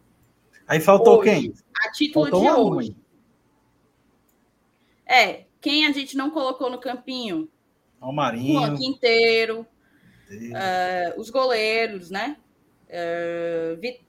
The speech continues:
Speaker 2: Vitor Ricardo tá. Wellington Paulista, Edinho,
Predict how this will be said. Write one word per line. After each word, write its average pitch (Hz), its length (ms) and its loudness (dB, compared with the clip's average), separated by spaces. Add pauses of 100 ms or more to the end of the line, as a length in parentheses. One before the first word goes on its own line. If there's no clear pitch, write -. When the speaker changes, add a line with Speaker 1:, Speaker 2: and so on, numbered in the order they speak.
(140)
Speaker 2:
Vitor 170 240 -16
Ricardo 185 340 -10
tá. 220 500 -6 (4000)
Wellington 247 420 0
Paulista, 269 920 -4
Edinho, 269 840 -2